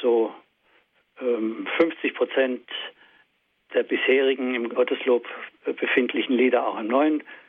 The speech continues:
Gotteslob drin. Es sind hundertsechsunddreißig neue Lieder, wobei, äh, etwa zwanzig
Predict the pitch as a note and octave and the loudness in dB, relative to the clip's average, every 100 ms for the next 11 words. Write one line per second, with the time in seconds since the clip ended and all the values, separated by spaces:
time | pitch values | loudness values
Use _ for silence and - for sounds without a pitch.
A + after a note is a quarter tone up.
0 | - - _ B2+ B2+ - B2+ - C3 C3 | -20 -20 _ 0 0 0 0 0 -2 0
1 | B2 - - - - - _ _ C#3+ - | -2 -8 -20 -20 -20 -20 _ _ -8 0
2 | B2+ A#2 - - E3 D#3+ - C3+ - B2+ | 0 0 -6 -2 2 2 0 -4 -2 0
3 | A#2 G#2 B2 A2+ B2+ C3+ E3+ D#3+ E3 E3 | 0 0 -4 -4 0 2 4 2 2 2
4 | D#3+ - _ _ _ - _ _ _ _ | 2 -2 _ _ _ -20 _ _ _ _
5 | A#3 _ C3 A#2+ B2 B2 B2 G#2+ G2+ _ | -20 _ -4 0 2 4 2 0 -6 _
6 | _ D3 A#2 A2+ A2 G#2+ - - _ _ | _ -2 0 0 0 -6 -10 -18 _ _
7 | _ _ _ B2+ B2 A#2 A2 - - B2 | _ _ _ -2 2 2 2 -4 -2 0
8 | C3 B2+ | 0 -4